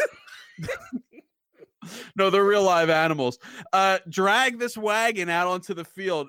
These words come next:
and, um, because you have a bunch of idiot college kids driving this thing,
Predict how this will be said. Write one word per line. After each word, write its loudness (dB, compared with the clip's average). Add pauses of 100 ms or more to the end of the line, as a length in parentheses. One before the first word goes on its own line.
and, -6
um, -4 (340)
because -2
you -2
have 2
a 0
bunch -2
of -4
idiot 0
college 2
kids -2
driving -2
this -10
thing, -6